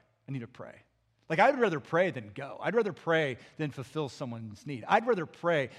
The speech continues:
than have to give of my time, of my treasure, of my talent. I'd rather pray than do that.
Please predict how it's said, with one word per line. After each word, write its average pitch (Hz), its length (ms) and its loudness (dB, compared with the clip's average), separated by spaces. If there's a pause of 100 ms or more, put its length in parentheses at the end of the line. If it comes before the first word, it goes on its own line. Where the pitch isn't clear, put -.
than 147 120 -2
have 156 160 0
to 147 60 -8
give 131 280 -4
of 117 100 -8 (160)
my 127 160 -8
time, 110 480 -12 (380)
of 127 120 -4
my 123 120 -6
treasure, 113 580 -10 (360)
of 113 60 -12
my 117 120 -6
talent. 147 260 -4
I'd 262 100 6
rather 175 200 -2
pray 180 440 0 (240)
than 160 180 -2
do 131 380 -8 (440)
that. 123 420 -6